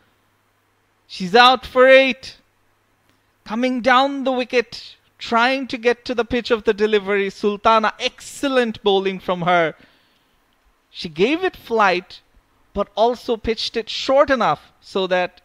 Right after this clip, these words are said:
she had to reach for it, couldn't get bat on ball, and the captain, Nigar Sultana Jyoti, doing the rest,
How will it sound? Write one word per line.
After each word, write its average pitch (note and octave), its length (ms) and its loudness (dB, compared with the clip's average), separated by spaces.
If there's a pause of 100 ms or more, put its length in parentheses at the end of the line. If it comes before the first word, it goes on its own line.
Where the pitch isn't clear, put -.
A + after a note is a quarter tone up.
(120)
she - 220 -8
had G#3+ 220 -6
to F#3 80 -6
reach B3+ 480 -6
for G3+ 320 0
it, F3+ 260 -4
couldn't F#4 320 -2
get A#3 260 -4
bat F3 220 0
on F3+ 160 -4
ball, D#3 380 0 (300)
and D#3 100 -8
the F#3 40 -6
captain, A#3 400 -2
Nigar A3 240 0
Sultana F#3+ 460 -2
Jyoti, E3+ 440 -8
doing C#4+ 340 -4
the A#3+ 100 2
rest, - 540 -2